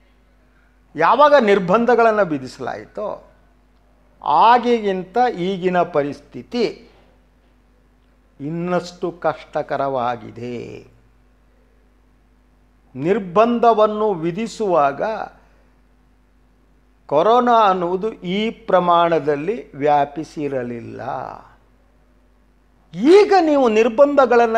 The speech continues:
ಏನು ಸಡಿಲಿಸ್ತಾ ಇದ್ದೀರಿ? ಇವಾಗ ಆಗಿಗಿಂತ ಹೆಚ್ಚು ಅಪಾಯಕಾರಿಯಾಗಿ ಕೊರೋನಾ ಹಬ್ಬುತ್ತಿರುವಾಗ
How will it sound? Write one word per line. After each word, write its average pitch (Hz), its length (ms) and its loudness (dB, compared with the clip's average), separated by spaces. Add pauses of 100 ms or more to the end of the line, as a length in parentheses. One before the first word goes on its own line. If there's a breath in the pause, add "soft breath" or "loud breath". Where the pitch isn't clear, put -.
(100)
ಏನು 180 240 -4
ಸಡಿಲಿಸ್ತಾ 156 680 -8
ಇದ್ದೀರಿ? - 600 -14 (1400)
ಇವಾಗ 262 600 6 (960)
ಆಗಿಗಿಂತ 233 1040 4 (2250)
ಹೆಚ್ಚು 240 600 0 (1300)
ಅಪಾಯಕಾರಿಯಾಗಿ 214 1400 4
ಕೊರೋನಾ 170 460 0
ಹಬ್ಬುತ್ತಿರುವಾಗ 139 840 -6